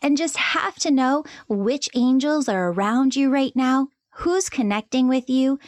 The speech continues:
and what messages they have for you, go to the angel medium dot com. Register for a session. You can do a reading with me or a member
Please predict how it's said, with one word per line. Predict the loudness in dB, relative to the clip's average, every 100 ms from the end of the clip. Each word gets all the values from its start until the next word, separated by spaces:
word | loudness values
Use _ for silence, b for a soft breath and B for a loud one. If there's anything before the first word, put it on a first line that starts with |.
| B B
and | 0 0
what | 0 -2 -2
messages | 0 0 0 -2 -2 -2 0 0 0
they | -2 0 0
have | 0 -2 0 -2
for | -2 -2
you, | 0 0 0 -2 _ B B B 0
go | 0 -2
to | -2 -2 -2
the | -2 0 0 0 0
angel | 0 2 2 2
medium | 2 2 2 2 2 0
dot | -2 -4 -4
com. | -4 -2 -2 -6 _ -6
Register | -2 -2 -2 -4 -2 -2
for | 0
a | -2
session. | -2 -2 -2 -2 -2 -4 -8 b b b
You | 0 0
can | 0
do | 0
a | 0
reading | 2 2 2 2
with | 0 -2
me | 0 2 2 0 0
or | 0
a | 2
member | 2 2 0 -2